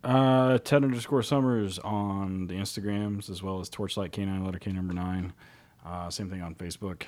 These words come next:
Uh, that's the business side. And then, uh, working underscore dog underscore radio. So we, with this hundredth episode, we're giving away a bunch of free shit from all the sponsors, Kinetic, Dogtra,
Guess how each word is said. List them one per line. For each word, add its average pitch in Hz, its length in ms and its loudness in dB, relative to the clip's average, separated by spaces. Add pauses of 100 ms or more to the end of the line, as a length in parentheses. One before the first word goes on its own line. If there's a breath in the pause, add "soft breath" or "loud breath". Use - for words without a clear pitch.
(140)
Uh, 85 120 -10
that's 85 220 -12
the 90 120 -12
business 85 360 -10
side. 82 520 -10
And 82 200 -12
then, 80 680 -12 (280)
uh, 78 260 -12
working 117 380 2
underscore 101 380 -2
dog 95 280 -6
underscore 92 380 -8
radio. 92 340 -6
So 110 400 0
we, 95 180 -4 (220)
with 110 280 0
this 113 240 -4
hundredth 123 360 2
episode, 107 400 2
we're 107 80 2
giving 104 200 4
away 95 200 4
a 92 40 2
bunch 90 220 -2
of - 60 -14
free 101 160 -2
shit 90 380 -4
from 92 440 -4 (460 loud breath)
all 120 180 6
the 113 80 4
sponsors, 107 500 0
Kinetic, 85 440 -8
Dogtra, 85 720 -6